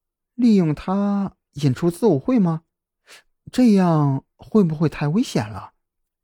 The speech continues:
蓝雨桐到底还是比较沉稳。“如果他现在马上订机票离开，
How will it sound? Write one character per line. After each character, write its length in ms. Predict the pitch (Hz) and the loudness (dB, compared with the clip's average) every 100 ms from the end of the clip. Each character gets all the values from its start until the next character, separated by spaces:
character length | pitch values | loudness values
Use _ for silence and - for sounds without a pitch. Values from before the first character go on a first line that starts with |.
| _ _ _ _ _ _ _ _ | _ _ _ _ _ _ _ _
蓝 220 | 131 160 | 0 2
雨 80 | 147 | 0
桐 220 | 117 135 | -2 -4
到 220 | 165 170 | 0 0
底 140 | 117 104 | 0 -6
还 180 | - 117 | -8 -8
是 100 | 113 | -8
比 140 | 98 | -10
较 180 | 110 104 | -8 -8
沉 300 | - 104 160 | -8 -8 -8
稳。 120 | - _ _ _ _ _ _ _ _ _ _ _ | -10 _ _ _ _ _ _ _ _ _ _ _
“如 200 | 175 254 | -2 0
果 160 | 196 | 0
他 160 | 165 196 | -2 -4
现 300 | 208 226 202 | -2 0 0
在 160 | 233 196 | 0 -2
马 220 | 123 113 | -4 -4
上 180 | 196 175 | -4 -2
订 220 | 160 131 | -2 -2
机 160 | - | -4
票 180 | 196 190 | -4 -2
离 220 | 120 127 | -2 -4
开， 640 | 156 165 185 185 175 160 | -6 -6 -4 -2 -4 -8